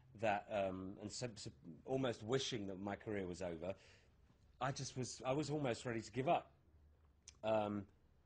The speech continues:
but part of my motivation, a very strong part of my motivation to keep going, was that I always knew how terrible it would look to young gay kids that were worried about coming out. Um,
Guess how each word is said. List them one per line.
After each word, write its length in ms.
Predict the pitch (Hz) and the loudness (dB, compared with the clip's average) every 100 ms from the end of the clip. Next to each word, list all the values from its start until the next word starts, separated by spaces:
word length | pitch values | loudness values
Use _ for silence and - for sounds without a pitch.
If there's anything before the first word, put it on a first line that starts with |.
| - - | -20 -12
but 140 | - | -12
part 340 | - 175 208 147 | 0 2 4 2
of 120 | 123 | 0
my 160 | 131 113 | 2 4
motivation, 580 | 104 101 104 98 - | 2 0 -2 -4 -2
a 60 | 107 | -2
very 260 | 131 165 151 | 4 4 4
strong 400 | - 170 151 135 | 2 4 4 4
part 240 | 117 101 | 2 2
of 80 | 95 | 2
my 140 | 104 | 0
motivation 580 | 101 95 - 101 92 107 | 0 -2 -4 -4 -4 -8
to 60 | - | -6
keep 220 | 131 110 | -4 4
going, 320 | 131 117 90 - - - - - | 6 6 4 -6 -18 -20 -20 -8
was 140 | 127 117 | -4 2
that 80 | |
I 140 | 131 127 | 2 6
always 480 | 175 180 165 151 120 | 8 8 8 6 2
knew 380 | 139 143 127 110 | 4 6 6 4
how 200 | 113 120 | 0 -2
terrible 480 | - 160 165 117 110 | 2 6 6 6 2
it 100 | 107 | 2
would 160 | 110 | 0
look 380 | 117 117 101 - - - - - - - - | 4 4 2 -4 -20 -20 -20 -20 -14 -4 0
to 240 | 135 120 120 - | 2 0 -6 -6
young 360 | 117 143 143 143 | 4 6 6 4
gay 260 | 131 127 123 | 4 2 2
kids 320 | 127 107 - | 0 0 -2
that 100 | 117 | -2
were 100 | 110 | 2
worried 340 | 110 113 110 | 6 6 6
about 240 | 104 104 - | 4 0 0
coming 340 | 107 101 98 | -4 -2 0
out. 260 | 92 82 82 _ _ - - - - - - | 0 -2 -6 _ _ -20 -20 -20 -20 -16 0
Um, 460 | 113 107 101 98 | 4 4 4 -2